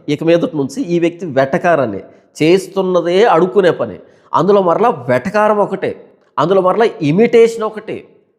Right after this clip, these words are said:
అలా కానుకలు ఇవ్వకపోతే, ఈ వ్యక్తి చెప్పినటువంటి ఆ మెనూలో ఉన్నాయి కదా, ఆ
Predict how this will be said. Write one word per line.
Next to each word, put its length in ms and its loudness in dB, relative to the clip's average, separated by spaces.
అలా 140 2
కానుకలు 520 2
ఇవ్వకపోతే, 540 0
ఈ 260 -4
వ్యక్తి 260 -2
చెప్పినటువంటి 540 0
ఆ 180 4
మెనూలో 440 2
ఉన్నాయి 260 2
కదా, 380 -2
ఆ 400 4